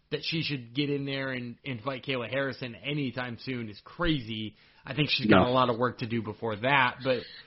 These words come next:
Speaker 1: um, she, she's certainly doing well and on the right path, I would say.
Speaker 2: Right. And did you see the Bellator main event? Did,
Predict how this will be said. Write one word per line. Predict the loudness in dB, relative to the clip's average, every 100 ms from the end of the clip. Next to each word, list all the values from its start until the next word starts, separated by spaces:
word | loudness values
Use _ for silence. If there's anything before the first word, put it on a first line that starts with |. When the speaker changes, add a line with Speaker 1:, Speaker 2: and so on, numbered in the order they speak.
| _ -4
Speaker 1:
um, | 2 4 2 0 -4
she, | -4 -4 0
she's | 2 2
certainly | 6 6 8 6 6 6 4 2
doing | 2 4 4 4
well | 4 4 2
and | -2
on | -2 -2 -2
the | -2
right | -4 -4
path, | -6 -6 -6 -6
I | -6
would | -6 -10
say. | -12 -12 -20 _ _ _ _ _ _ _ -4 6
Speaker 2:
Right. | 10 10 8
And | 8
did | 8 6
you | 6
see | 10 12
the | 12
Bellator | 12 12 10 10 12 12
main | 8 6 4
event? | 4 6 6 4 0 -6 -12 _ -6
Did, | -6